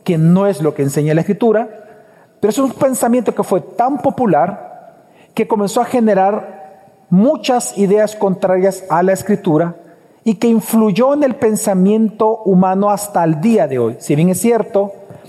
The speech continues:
el deísmo como tal, como lo acabo de declarar, es difícil encontrarlo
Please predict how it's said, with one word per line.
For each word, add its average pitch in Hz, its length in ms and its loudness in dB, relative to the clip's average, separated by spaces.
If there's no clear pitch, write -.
el 147 200 0
deísmo 220 540 2
como 160 340 -2
tal, 156 640 0
como 156 220 -2
lo 151 80 2
acabo 226 260 0
de 226 120 2
declarar, 202 760 -2
es 170 180 0
difícil 220 540 0
encontrarlo 175 840 -2